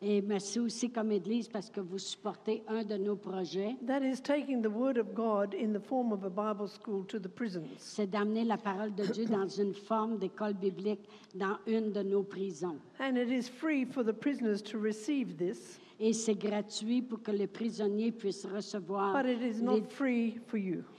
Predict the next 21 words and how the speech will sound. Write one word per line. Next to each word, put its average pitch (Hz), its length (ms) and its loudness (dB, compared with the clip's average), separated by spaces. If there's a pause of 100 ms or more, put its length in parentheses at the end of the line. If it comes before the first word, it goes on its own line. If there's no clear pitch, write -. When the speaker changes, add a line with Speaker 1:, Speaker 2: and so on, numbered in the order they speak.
(160)
Speaker 1:
Mais 208 180 0
c'est 214 200 0
pas 226 180 -2
gratis 202 760 0 (200)
de 185 180 -4
votre 185 400 -4
Speaker 2:
You 220 60 2
Speaker 1:
part 240 140 6
Speaker 2:
have - 100 -4
Speaker 1:
à - 20 -2
vous. 180 60 0
Speaker 2:
sacrificed 220 800 0
to - 120 -4
give 214 460 2 (160)
the 208 80 -2
word 233 280 2
of 214 120 -2
God 202 400 0
to 202 80 -4
some 185 240 -4
people 196 460 -2